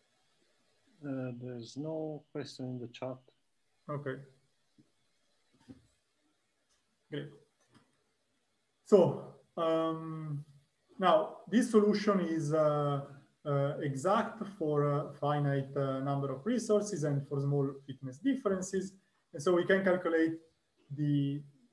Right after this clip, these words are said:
Speaker 2: total biomass, the number of species, and, uh, these, uh, functional, uh, occupancies.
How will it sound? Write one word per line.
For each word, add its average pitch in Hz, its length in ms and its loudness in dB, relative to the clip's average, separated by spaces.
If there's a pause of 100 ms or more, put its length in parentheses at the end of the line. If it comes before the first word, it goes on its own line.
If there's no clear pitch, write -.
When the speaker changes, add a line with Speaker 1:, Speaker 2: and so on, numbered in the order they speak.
Speaker 2:
total 170 240 4
biomass, 175 600 2
the 135 100 -2
number 180 320 2
of 180 80 0
species, 160 640 -6 (320)
and, 160 340 6
uh, 151 80 4 (100)
these, 143 440 0
uh, 135 400 -6 (100)
functional, 139 720 -2
uh, 135 260 -6
occupancies. 214 720 0